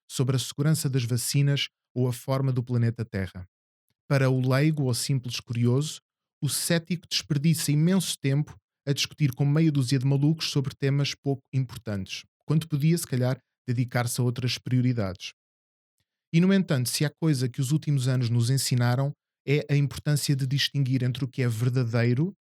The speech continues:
e o que é falso. Nunca esta distinção foi tão importante e tão difícil de estabelecer e, por isso, nunca o trabalho dos céticos foi tão necessário.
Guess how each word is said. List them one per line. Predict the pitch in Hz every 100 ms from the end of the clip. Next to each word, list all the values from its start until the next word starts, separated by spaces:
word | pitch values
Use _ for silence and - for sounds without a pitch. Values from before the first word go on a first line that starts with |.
| _
e | 135
o | 123
que | - 131
é | 127 - _ _
falso. | 113 101 - - - _ _ _ _
Nunca | 147 180 185
esta | 160 165
distinção | 156 - 151 135 147 147
foi | -
tão | 123 135
importante | 127 123 - 156 156 - _ -
e | 127
tão | 160
difícil | 147 135 160 147 139
de | -
estabelecer | - 139 135 - 104 98 -
e, | 104
por | 120
isso, | 139 160 - - _ _
nunca | 143 170 165
o | 160
trabalho | 151 127 113
dos | 117 131 -
céticos | 135 123 135 - - - _ -
foi | 139
tão | 143 - 127
necessário. | 131 120 - 120 107 98 90